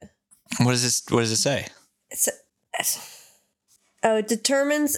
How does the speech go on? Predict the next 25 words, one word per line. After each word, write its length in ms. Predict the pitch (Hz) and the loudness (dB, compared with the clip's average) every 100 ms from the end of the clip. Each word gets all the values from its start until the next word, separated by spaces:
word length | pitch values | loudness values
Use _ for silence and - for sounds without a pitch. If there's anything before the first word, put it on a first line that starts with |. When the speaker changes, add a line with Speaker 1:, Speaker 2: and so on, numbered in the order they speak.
| - | 0
Speaker 2:
at 180 | 220 208 | 0 2
what 200 | 247 - | 0 0
age 280 | 226 226 208 | 0 0 0
the 100 | 214 | -2
same 320 | - 233 233 | 0 0 0
unresolved 800 | 214 220 214 214 196 196 190 - | 0 0 0 0 0 0 -4 -6
pattern 460 | 220 202 190 190 190 | -2 0 0 0 0
may 180 | 185 180 | 0 0
be 140 | 185 | -2
expected 520 | 170 - 175 180 185 - | 0 -2 -2 -4 -6 -2
to 320 | 175 131 - _ | 0 0 -2 _
repeat. 540 | - - - 165 - - - _ - | -10 -6 -2 -2 -4 -14 -20 _ 0
Speaker 1:
Hmm. 300 | 127 127 104 85 - _ _ _ _ _ - | 2 4 2 -2 -8 _ _ _ _ _ -6
Speaker 2:
So 800 | - 214 185 175 170 170 165 190 _ _ _ _ _ _ | -2 2 2 2 2 0 -2 -8 _ _ _ _ _ _
when 180 | 208 208 | 0 2
I 220 | 190 190 | 2 2
was 380 | 185 190 185 180 | 2 2 2 0
seventeen, 800 | - 190 180 196 233 285 311 349 330 _ - | 0 0 0 0 2 2 2 0 -4 _ -6
that's 260 | 190 - | -2 0
another 320 | 196 190 214 220 | 2 2 2 2
fractal 480 | 226 233 - 240 233 | 0 0 0 0 2
date. 320 | 247 277 - - - - - - - | 2 0 -2 -10 -20 -20 -20 -20 -2
That 340 | 196 185 185 | 0 0 -2
something 420 | - 226 202 214 214 | -2 0 0 2 2
imp-, 140 | 208 | 0